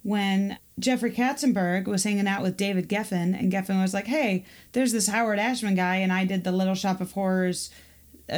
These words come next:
soundtrack, and we're doing a movie. You should hit him up for that Little Mermaid project you're working on."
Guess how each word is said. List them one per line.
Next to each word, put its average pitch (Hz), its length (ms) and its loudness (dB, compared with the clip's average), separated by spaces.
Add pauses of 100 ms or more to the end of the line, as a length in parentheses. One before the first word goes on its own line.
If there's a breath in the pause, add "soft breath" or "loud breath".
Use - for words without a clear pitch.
soundtrack, 214 800 0
and 190 180 4
we're 185 80 2
doing 190 240 2
a 175 60 4
movie. 190 600 2 (300 soft breath)
You 220 220 0
should 190 160 0
hit 202 160 4
him 202 100 4
up 240 260 0
for 202 120 0
that 185 260 2
Little 196 180 2
Mermaid 208 400 2
project 180 400 0
you're 180 120 0
working 175 260 -2
on." 160 260 -4